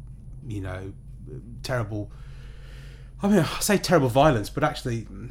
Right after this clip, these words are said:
to me, things, the, the worst of it was selling off, like, council houses and things like that, which had this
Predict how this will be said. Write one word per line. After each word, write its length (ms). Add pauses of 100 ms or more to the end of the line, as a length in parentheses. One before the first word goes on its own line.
to 140
me, 300
things, 460
the, 60
the 340
worst 440
of 80
it 140
was 140
selling 280
off, 260 (100)
like, 280
council 300
houses 320
and 80
things 200
like 160
that, 220
which 140
had 140
this 180